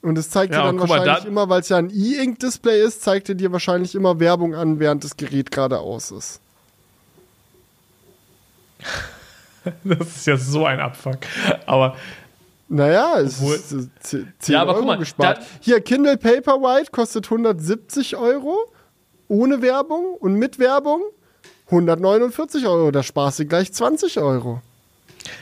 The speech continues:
Speaker 2: Ja, aber guck mal, da sparst du nur zwanzig Euro und hast dann diese Werbung. Und jetzt sagst du bei einem T V, wo du vielleicht fünfhundert, sechshundert, siebenhundert Euro sparen würdest,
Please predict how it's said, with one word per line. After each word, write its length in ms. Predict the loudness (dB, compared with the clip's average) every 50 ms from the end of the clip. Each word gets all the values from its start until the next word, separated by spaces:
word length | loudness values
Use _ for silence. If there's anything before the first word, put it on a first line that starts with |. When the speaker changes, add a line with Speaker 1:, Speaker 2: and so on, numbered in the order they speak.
| -16 -6
Speaker 2:
Ja, 120 | 0 0 2
aber 140 | 2 0 0
guck 80 | 0
mal, 100 | 2 2
da 120 | 4 2 2
sparst 320 | 0 0 0 0 0 -2
du 40 | -2
nur 180 | -2 -2 -2 -2
zwanzig 420 | -2 -4 -4 -4 -4 -6 -8 -6 -4
Euro 380 | -2 0 0 2 2 2 2
und 120 | 0 0 0
hast 220 | -2 -2 -2 -2
dann 140 | -2 -2 -2
diese 240 | -2 -2 -2 -2 0
Werbung. 460 | 0 0 0 0 -2 -2 -4 -4 -4
Und 240 | -4 -4 -2 0 2
jetzt 240 | 0 0 0 0
sagst 320 | 0 2 2 0 0 -4 -4
du 40 | -2
bei 60 | -2
einem 220 | 0 0 -2 -2
T 120 | -4 -4 -6
V, 360 | -4 0 2 2 2 2 2
wo 80 | 0 0
du 80 | 0
vielleicht 300 | -2 -2 -2 -2 -2 -2
fünfhundert, 440 | 0 -2 -2 -2 0 -2 -2 0 0
sechshundert, 460 | -2 -4 -4 -4 -2 0 0 0 0
siebenhundert 380 | 0 0 2 4 4 4 2 2
Euro 300 | 0 -2 -2 0 0 -2
sparen 460 | -2 -2 -2 -2 0 0 0 0 0
würdest, 540 | 2 2 2 2 0 0 -2 -4 -8 -14 -16